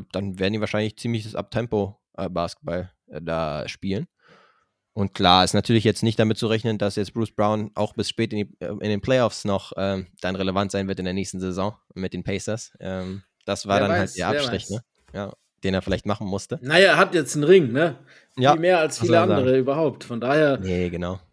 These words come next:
Speaker 2: da braucht er, glaub ich, sich nicht verstecken.
Speaker 1: Genau, und gerade für so einen Spieler, ne? Ich glaub, ich hatte, er hatte bisher fünfzehn Millionen gemacht oder sowas über seine Karriere. Da gilt's natürlich schon, ne? Also, was soll noch passieren, äh, für einen Spieler wie Bruce Brown,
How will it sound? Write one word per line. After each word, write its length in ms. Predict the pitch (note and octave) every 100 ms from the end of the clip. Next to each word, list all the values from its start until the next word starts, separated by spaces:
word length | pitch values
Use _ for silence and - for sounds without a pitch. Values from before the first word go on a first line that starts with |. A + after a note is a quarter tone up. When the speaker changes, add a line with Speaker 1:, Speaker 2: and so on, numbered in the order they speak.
| _ _ -
Speaker 2:
da 100 | A#2
braucht 240 | B2 D3
er, 80 | C#3
glaub 200 | B2 C3+
ich, 80 | B2+
sich 120 | A#2
nicht 160 | D3 C3+
verstecken. 500 | A2+ - G#2+ G2 - _ _ _ _ _
Speaker 1:
Genau, 360 | - F#2 F#2 G2+
und 360 | - F#2 - -
gerade 240 | E2+ G2
für 80 | G#2
so 80 | F#2+
einen 60 | F2+
Spieler, 220 | - D#2+
ne? 200 | G2 -
Ich 80 | -
glaub, 160 | C2
ich 100 | -
hatte, 140 | D2+ -
er 100 | G2
hatte 120 | F#2+
bisher 260 | F#2 - F2
fünfzehn 300 | G#2+ - G2
Millionen 220 | G2 G#2+
gemacht 200 | G#2+ G#2+
oder 120 | A2+
sowas 180 | A2 A2
über 140 | G#2
seine 160 | G#2 G2+
Karriere. 400 | G2+ G#2 A2+ C3 _ _ _ _ _ _ _
Da 380 | G2 F2 F2+ - _ _
gilt's 200 | - G2
natürlich 280 | G2+ F#2 F2+
schon, 200 | G#2 F#2+
ne? 160 | G2 A2
Also, 280 | G2 F#2+ F#2
was 160 | F#2+ G#2
soll 100 | G#2+
noch 160 | A2 -
passieren, 420 | G#2+ - F#2+ F#2 -
äh, 160 | G2 F2+
für 120 | G2+
einen 100 | F#2+
Spieler 260 | - E2+ E2
wie 80 |
Bruce 240 | F#2 G#2 G2
Brown, 280 | E2+ G2+